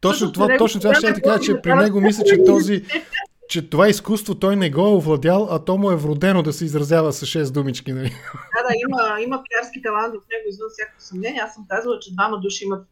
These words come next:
Speaker 2: а, природен талант да се изразяват, да бъдат харесвани и разбираеми. Е, Борисов е втория в нашата
Speaker 1: А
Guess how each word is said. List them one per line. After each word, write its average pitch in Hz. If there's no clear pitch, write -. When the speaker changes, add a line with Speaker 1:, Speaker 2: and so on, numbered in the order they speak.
Speaker 2:
а, 180
природен 196
талант 185
да 185
се 190
изразяват, 185
да 185
бъдат 196
харесвани 180
и 165
разбираеми. 214
Е, 190
Борисов 190
е -
втория 226
в 180
нашата 170
Speaker 1:
А 160